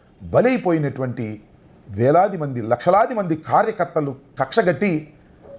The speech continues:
తిరగబడితే ఏం చేయగలుగుతాం? మేము ఆపగలుగుతామా, ఆపలేమా అనేటువంటి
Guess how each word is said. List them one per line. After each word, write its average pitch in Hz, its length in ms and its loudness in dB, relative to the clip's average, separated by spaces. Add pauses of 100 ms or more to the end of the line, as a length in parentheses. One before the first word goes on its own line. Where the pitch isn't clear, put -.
(280)
తిరగబడితే 151 500 2 (760)
ఏం 202 180 0
చేయగలుగుతాం? 104 460 -2 (640)
మేము 185 200 4
ఆపగలుగుతామా, 175 580 0 (520)
ఆపలేమా 214 580 4 (680)
అనేటువంటి 104 460 -6